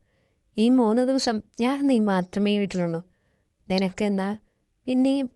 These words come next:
രസം നീ ഉത്തരം അറിയാൻ പറ്റിയിട്ടില്ല എന്നല്ലേ പറഞ്ഞത്? വേണമെങ്കിൽ നീ ഞാനും മാത്രമാണ് ഇതിലെ കാര്യങ്ങൾ നീ സീക്രട്ടായിട്ട് വയ്ക്കുമെങ്കിൽ ഞാനൊരു വഴി ഉണ്ടാക്കി തരാം." ഇത്ര രസം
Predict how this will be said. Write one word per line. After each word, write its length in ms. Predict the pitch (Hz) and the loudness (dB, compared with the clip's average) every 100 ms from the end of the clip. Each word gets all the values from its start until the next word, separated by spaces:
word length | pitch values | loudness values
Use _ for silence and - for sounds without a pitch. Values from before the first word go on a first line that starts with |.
| _ 247 | _ -6
രസം 200 | 226 262 - _ | -4 -6 -10 _
നീ 100 | 220 226 | -2 0
ഉത്തരം 300 | 226 208 190 | 0 0 2
അറിയാൻ 240 | 175 185 | 2 0
പറ്റിയിട്ടില്ല 500 | 240 247 285 269 277 | 0 0 -2 -2 -4
എന്നല്ലേ 360 | 269 226 247 240 | -4 -4 -2 0
പറഞ്ഞത്? 400 | 214 190 185 190 185 _ _ | 0 0 -2 -4 -8 _ _
വേണമെങ്കിൽ 580 | 190 175 170 180 214 214 - - | -2 -2 0 0 -2 -2 -6 -4
നീ 240 | 196 175 | -2 0
ഞാനും 320 | 175 180 196 226 | 0 0 2 0
മാത്രമാണ് 480 | 196 180 233 247 | -2 -4 -2 0
ഇതിലെ 280 | 240 247 247 254 254 - _ - - - - _ - | 2 2 2 2 0 -2 _ -20 -20 -20 -20 _ -6
കാര്യങ്ങൾ 420 | 302 302 311 311 | -2 0 0 0
നീ 160 | 311 320 | 0 -2
സീക്രട്ടായിട്ട് 640 | - 180 208 220 240 220 | -2 -4 -2 0 0 0
വയ്ക്കുമെങ്കിൽ 640 | 202 185 220 226 226 226 - _ - | -4 -2 0 0 0 -2 -4 _ -4
ഞാനൊരു 320 | 185 170 180 | -2 0 0
വഴി 200 | 208 208 | 0 0
ഉണ്ടാക്കി 280 | 214 214 214 | -2 -2 -2
തരാം." 220 | 196 170 _ _ _ _ _ 175 | -4 -4 _ _ _ _ _ -20
ഇത്ര 280 | _ - 240 262 | _ -2 0 0
രസം 240 | 254 302 | -4 -6